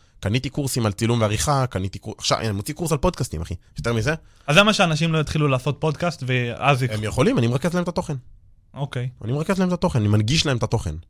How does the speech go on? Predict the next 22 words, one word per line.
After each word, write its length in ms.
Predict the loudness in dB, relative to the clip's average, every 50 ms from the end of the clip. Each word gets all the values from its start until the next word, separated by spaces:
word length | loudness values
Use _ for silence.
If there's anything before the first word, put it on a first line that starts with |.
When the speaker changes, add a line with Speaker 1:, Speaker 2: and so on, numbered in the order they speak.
| -6
Speaker 1:
אני 140 | 0 2 4
לא 140 | 6 6 6
נגד 280 | 6 4 4 2 0 0
קורסים, 420 | 0 0 0 0 0 -2 -4 -4
אני 100 | -2 0
לא 120 | 0 2
נגד 220 | 2 2 2 2 2
למידה. 260 | 2 0 2 0 0 -2 -4 _ _ _ _ _ _ _ -10
אני 80 | -8 -6
פשוט 240 | -4 -4 -2 0
אומר, 200 | 2 2 2 0 -2 -8 _ _ _ _ _ _ _ _ _ _ _ _ _ _ _ 4
Speaker 2:
תעשה, 400 | 4 4 4 4 4 2 2 4 4
ואז 180 | 2 2 2
תלמד. 160 | 0 2 4 6
Speaker 1:
אם 100 | 6 6
אתם 140 | 4 2
כבר 140 | 0 0 0
עושים, 440 | 0 0 0 0 2 2 2 2 -2 -6 -12 _ _ -20 -20 -20 -20 -20 -20 -20 -20 -20 -20 -20 -20 -20 -20 -20 _ _ -20 -18 -16 -16 -16 -16 -20 -20 -20 -20 -20 -20 -12
תתחילו, 640 | -10 -10 -4 -2 2 4 4 6 6 6 4 2 0 -4 -12 -16 -14
תפתרו 380 | -12 -10 -6 -6 -4 -2 0
בעיות. 400 | 0 0 0 0 -2 -6 -10 -14 -20 -20 -20 _ _ _ -20 _ _
שוב, 300 | 0 2 4 4 4 0